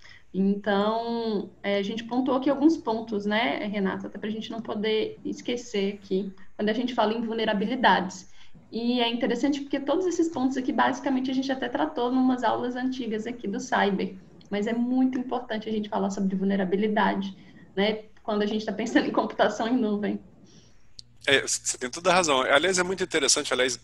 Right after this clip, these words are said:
Speaker 2: mandar um, um, os parabéns aí pelo material que tem. Eu vi as aulas, assisti, são muito bacanas, muito boas.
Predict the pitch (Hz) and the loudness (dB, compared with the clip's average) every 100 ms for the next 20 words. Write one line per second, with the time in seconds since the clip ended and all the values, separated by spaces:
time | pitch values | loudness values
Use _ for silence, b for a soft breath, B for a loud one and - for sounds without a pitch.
0 | - 110 113 110 117 104 107 110 107 - | -12 -6 2 4 4 -2 -8 -8 -8 0
1 | 123 117 107 117 110 113 113 113 113 113 | 2 4 4 2 2 0 -2 -2 -2 2
2 | 110 113 104 - 113 107 110 110 104 101 | 2 2 -2 -4 -2 -2 2 2 2 2
3 | 113 117 107 104 104 - 113 113 120 - | 2 0 0 -2 -2 -2 -2 -4 -12 -4
4 | 104 - 101 113 - 113 107 98 107 - | -4 -4 -6 -6 -10 -12 -12 -6 -6 -6